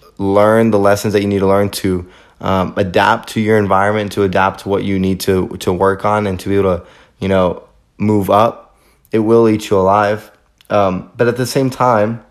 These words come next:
these rough moments that you have in your life are all moments for you to kinda,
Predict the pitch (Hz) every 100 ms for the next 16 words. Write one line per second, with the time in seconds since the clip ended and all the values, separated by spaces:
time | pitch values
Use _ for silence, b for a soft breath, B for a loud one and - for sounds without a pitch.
0 | _ _ _ _ - - 98 117 107 110
1 | 104 101 110 113 101 101 98 92 107 120
2 | 110 98 95 92 92 107 - b b b
3 | b 107 117 113 104 113 120 113 107 -
4 | 104 101 92 110 101 -